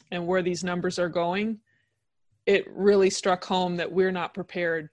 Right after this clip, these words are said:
to handle this kind of catastrophe. So we have to minimize that load, um,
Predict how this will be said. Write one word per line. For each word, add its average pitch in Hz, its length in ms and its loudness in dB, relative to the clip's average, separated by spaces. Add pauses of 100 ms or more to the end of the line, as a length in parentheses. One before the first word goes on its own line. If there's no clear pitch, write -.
to - 80 -14
handle 165 380 -8
this 160 220 -10
kind 160 300 -8
of 156 60 -12
catastrophe. - 840 -8 (380)
So 165 640 -2
we 185 140 2
have 180 200 -2
to 175 80 -6
minimize 165 600 -6
that 160 200 -4
load, 165 520 -2 (240)
um, 156 400 -14